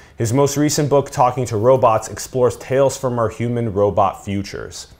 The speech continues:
And this is at a time when robotics and artificial intelligence are at their nascent stages of permeating into every aspect of our lives. What will it look like when robot physicians are democratized,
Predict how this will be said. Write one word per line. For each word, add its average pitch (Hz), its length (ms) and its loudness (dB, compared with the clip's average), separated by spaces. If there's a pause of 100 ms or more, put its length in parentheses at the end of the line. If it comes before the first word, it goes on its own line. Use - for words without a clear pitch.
(460)
And 127 180 0
this 143 180 0
is 139 120 0
at 135 120 4
a 131 60 2
time 123 360 -2
when 117 100 -2
robotics 117 640 2
and 110 100 -4
artificial 107 440 -4
intelligence 104 540 -2
are 101 160 -4
at 101 120 -2
their 101 120 -2
nascent 104 420 -4
stages 104 400 -6
of 92 140 -8
permeating 101 600 -4
into 92 360 -10
every 123 320 -2
aspect 87 440 -6
of 82 120 -8
our 82 160 -4
lives. 80 460 -8 (280)
What 107 160 0
will 107 200 2
it - 20 0
look 104 240 -2
like 101 180 0
when 95 100 -4
robot 95 360 -2
physicians 110 500 -4
are 120 100 2
democratized, 113 920 -2